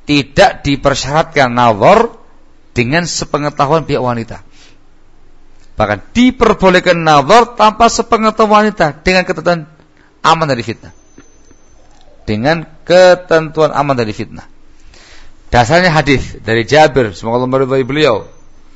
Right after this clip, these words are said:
Beliau berkata setelah meriwayatkan hadis tentang nazar tadi.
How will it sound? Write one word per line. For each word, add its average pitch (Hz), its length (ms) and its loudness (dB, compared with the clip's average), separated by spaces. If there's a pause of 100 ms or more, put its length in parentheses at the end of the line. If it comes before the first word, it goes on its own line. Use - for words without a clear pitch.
(960)
Beliau 120 220 0
berkata 127 560 0
setelah 160 720 -4
meriwayatkan 160 1040 0
hadis 139 400 -2
tentang 190 480 0 (1040)
nazar 175 480 4
tadi. 151 180 2